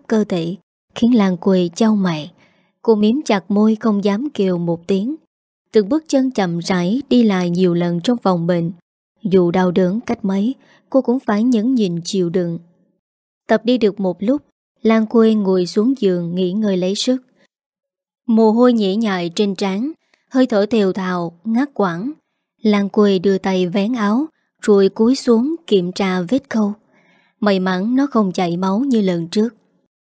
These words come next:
Tiếng mở cửa đột ngột vang lên. Lan Quê giật mình quay người lại. Thu còn trong tầm mắt là bóng dáng quen thuộc của Minh Phong.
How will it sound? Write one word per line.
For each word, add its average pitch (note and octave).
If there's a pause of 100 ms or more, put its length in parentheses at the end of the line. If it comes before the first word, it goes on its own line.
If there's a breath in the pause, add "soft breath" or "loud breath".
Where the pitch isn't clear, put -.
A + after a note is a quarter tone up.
(600)
Tiếng D4
mở A3
cửa G3+
đột G#3
ngột F3+
vang G3+
lên. G3+ (600)
Lan B3
Quê B3
giật G3+
mình F#3
quay A#3
người G3
lại. E3+ (680)
Thu C#4
còn G3
trong B3+
tầm F#3+
mắt D4 (220)
là G3+
bóng G3
dáng A#3+
quen A#3+
thuộc F3
của F#3+
Minh F#3+
Phong. G3